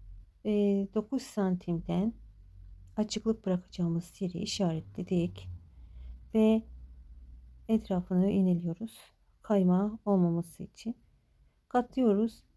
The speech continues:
ve orta noktasını buluyoruz. Orta noktasını bulduktan sonra on bir santim içeriye girecek şekilde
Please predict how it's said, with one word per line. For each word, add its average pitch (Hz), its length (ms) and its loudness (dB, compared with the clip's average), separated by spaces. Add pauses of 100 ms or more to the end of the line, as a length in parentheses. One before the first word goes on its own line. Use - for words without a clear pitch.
ve 226 120 0
orta 220 320 2
noktasını 202 760 2 (760)
buluyoruz. 185 680 -2 (1300)
Orta 233 280 0
noktasını 180 560 -2
bulduktan 180 480 -2
sonra 175 580 -2 (2750)
on 254 260 4
bir 196 120 4
santim 185 840 -2 (2000)
içeriye 185 600 -2
girecek 180 480 -4
şekilde 190 580 -6